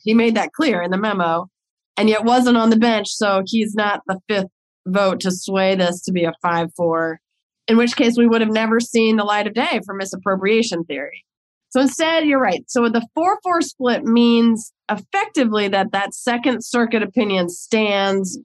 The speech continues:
by default without maybe a lot of precedential value,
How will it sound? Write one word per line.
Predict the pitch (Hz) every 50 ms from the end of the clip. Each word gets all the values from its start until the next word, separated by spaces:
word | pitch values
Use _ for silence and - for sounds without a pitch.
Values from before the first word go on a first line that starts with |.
| _ -
by | 160 180 185 180 175
default | 165 170 165 - 233 196 160 160 208 277 - - - - - _ _ _ _ _ 262
without | 311 - 480 466 453 381 254 269
maybe | 294 294 285 269 247
a | 220 208
lot | 208 226 240 247 254 247
of | 233 233 - _ 196
precedential | 190 190 - 190 190 185 180 180 175 175
value, | 196 233 247 214 190 170 165 156 160 170 190 220 233